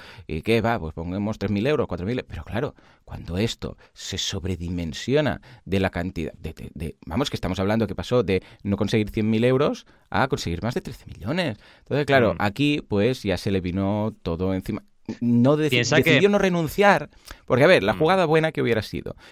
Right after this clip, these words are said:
Speaker 1: Claro, con retrospectiva este análisis que hago es una mierda, ¿no? Porque no tiene ningún valor. Pero, claro, ¿qué hubiera tenido que hacer? Ah, en el momento en el cual ve que esto se dispara,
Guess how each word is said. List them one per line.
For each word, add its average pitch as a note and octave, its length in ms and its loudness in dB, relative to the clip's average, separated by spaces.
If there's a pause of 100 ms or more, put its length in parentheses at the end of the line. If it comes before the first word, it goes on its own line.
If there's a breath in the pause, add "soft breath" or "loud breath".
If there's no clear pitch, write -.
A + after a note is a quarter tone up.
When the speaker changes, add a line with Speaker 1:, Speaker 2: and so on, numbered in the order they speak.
(200 loud breath)
Speaker 1:
Claro, F#2 300 0
con - 120 -10
retrospectiva F2+ 680 -4
este F2+ 260 -4
análisis F2 380 -4
que F2+ 80 -2
hago F#2+ 220 -2
es F#2 80 -8
una E2 120 -6
mierda, G2 300 0
¿no? C#3+ 140 -6
Porque D2 260 -8
no D#2 100 -8
tiene D2+ 320 -6
ningún E2 240 -6
valor. A#2+ 280 2 (380 loud breath)
Pero, D3+ 420 6 (300)
claro, D3 200 4
¿qué E3 120 2
hubiera D3+ 440 4
tenido C3+ 300 0
que A#2+ 80 0
hacer? A#2 320 0 (280 soft breath)
Ah, - 180 -4 (200)
en G#2 140 -10
el F2+ 40 -14
momento E2 300 -10
en G2 60 -2
el G2 60 -2
cual A2 180 2
ve G2+ 100 0
que G2 60 -6
esto F#2 140 -6
se F#2+ 140 -2
dispara, A#2 500 0